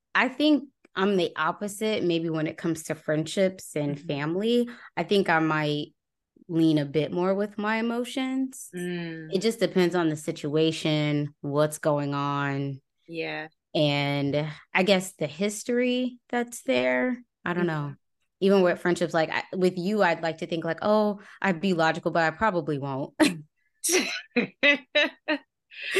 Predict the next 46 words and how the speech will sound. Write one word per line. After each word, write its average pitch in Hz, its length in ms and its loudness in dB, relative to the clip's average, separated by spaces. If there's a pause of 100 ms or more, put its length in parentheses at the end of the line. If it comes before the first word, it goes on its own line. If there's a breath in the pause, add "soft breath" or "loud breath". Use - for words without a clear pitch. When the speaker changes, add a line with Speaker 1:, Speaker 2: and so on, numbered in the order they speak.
(260 loud breath)
Speaker 1:
After 208 300 2
Speaker 2:
Really? - 80 4
Speaker 1:
this 202 200 -2
long, 180 320 0
it's 175 140 -2
like, 160 180 -2
uh, 202 520 0
I 165 100 -6
don't 156 160 -6
know. - 240 -8 (480)
But 190 120 6
Speaker 2:
Yeah. - 40 -4
Speaker 1:
thankfully, 214 340 4
we've 170 180 0
never 160 640 2
been 156 220 -2
put 156 220 -2
in 151 160 -4
a 139 80 -8
position 151 560 -4
where 143 300 0
we'd 147 200 -4
have 139 340 -4
to 139 360 -2 (640 soft breath)
think 160 220 2
about 233 380 2
that. 254 440 2
Um, 151 640 0 (480)
so - 160 2
that's 165 240 4
why 160 60 6
I'm 151 80 4
like, 151 180 0
uh, 165 280 4
if 156 140 -4
it - 160 -6
came 156 240 2
up, 147 220 2
I 151 140 0
don't 147 180 0
know 143 140 0
if 143 160 -8
I'd 147 180 -2
be 143 120 -6
as 139 100 -8
confident 139 680 -6